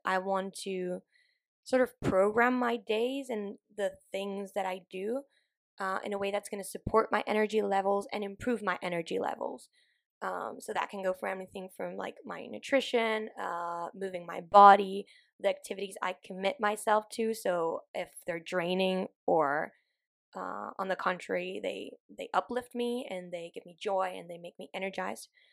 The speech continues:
So all of that, uh, on the energy side of things. And then, uh, connected. I want to be present with the things I'm doing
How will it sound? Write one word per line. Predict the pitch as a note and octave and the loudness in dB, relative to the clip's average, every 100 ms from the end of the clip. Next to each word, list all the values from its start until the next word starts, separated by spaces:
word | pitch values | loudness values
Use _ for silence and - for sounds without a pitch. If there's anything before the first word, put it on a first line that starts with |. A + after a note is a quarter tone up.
| _ _ | _ _
So | - A3 - | -2 0 4
all | G3+ | 4
of | G#3 | 4
that, | G3 F#3+ - | 2 0 -2
uh, | F#3 F3+ G#3+ C4 _ _ _ | -6 -6 -8 -16 _ _ _
on | F#3 F3+ | -10 -8
the | - | -4
energy | G#3 B3 C4 C4+ | 0 2 2 0
side | C4 B3+ | 2 2
of | B3 | 2
things. | B3+ A#3+ A#3+ - _ _ _ - | 2 2 0 -4 _ _ _ -2
And | A3+ A3 G#3 | 0 0 0
then, | G#3 G3 G3 G3 - _ | 0 0 -2 -4 -8 _
uh, | F#3+ F#3 F#3 F3+ - - | -4 -2 -2 -4 -4 2
connected. | A#3 G3 - - - - - _ _ _ _ _ _ - | 2 2 -2 -6 -6 -6 -14 _ _ _ _ _ _ 4
I | G#3+ A#3 | 6 8
want | A#3+ A3 G#3+ | 6 4 0
to | - | -6
be | G3+ G3 F#3+ G3+ - | -4 -2 0 -4 -6
present | - A3 G3+ G3 F3 F3+ - - | 4 6 6 4 -6 -8 -10 -6
with | A3 G3+ | 0 0
the | G3 | 0
things | - F#3+ F3+ F3+ | 2 2 2 -2
I'm | F3 | -4
doing | E3 F3 E3+ D#3 | -2 -2 -2 -8